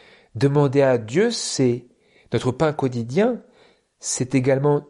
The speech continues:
lui demander la vie que seul lui peut donner.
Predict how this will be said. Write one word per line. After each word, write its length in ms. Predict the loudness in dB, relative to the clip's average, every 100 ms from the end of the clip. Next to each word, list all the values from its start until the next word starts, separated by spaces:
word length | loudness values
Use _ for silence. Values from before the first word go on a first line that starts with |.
| -8
lui 240 | -4 -2
demander 640 | 0 0 2 0 0 -2 -2
la 300 | -2 -2 -2
vie 480 | -4 -4 -4 -4 -2
que 140 | -2
seul 680 | -2 -6 2 2 4 0 -2
lui 380 | -2 -2 -4 -12 _ _ _ _ _ _ _ _ _ _ -12
peut 140 | -10
donner. 420 | -8 -12 -16 _